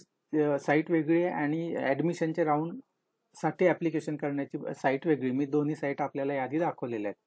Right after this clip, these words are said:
या साईटवर आपण आधी आल्यानंतर आपलं सीईटी स्कोअर कार्ड आणि बाकी सर्व तपशिलाच्या मदतीने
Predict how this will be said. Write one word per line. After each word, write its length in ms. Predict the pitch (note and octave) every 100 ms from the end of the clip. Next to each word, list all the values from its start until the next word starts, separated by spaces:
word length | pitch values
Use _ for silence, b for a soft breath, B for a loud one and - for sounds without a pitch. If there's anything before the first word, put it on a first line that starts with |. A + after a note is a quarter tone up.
| _ _ _ _ _ _ _ _ _ -
या 160 | F3+
साईटवर 440 | F#3+ F#3 F3+ G3 G3+
आपण 340 | D#3 E3+ E3
आधी 320 | D#3 D#3 E3+ D3
आल्यानंतर 640 | C#3+ D#3 D3+ D3+ C#3+ A#2+ - _
आपलं 240 | - D#3 D3+
सीईटी 360 | D#3+ D3+ F3
स्कोअर 340 | - - D#3 D3+
कार्ड 240 | - C#3+ C#3+
आणि 160 | C#3
बाकी 280 | D3 C3+ -
सर्व 340 | C#3+ C#3+ C#3+ D3 -
तपशिलाच्या 520 | C#3+ - D3 C#3+ D3+
मदतीने 520 | C#3+ C#3+ C#3+ C3+ B2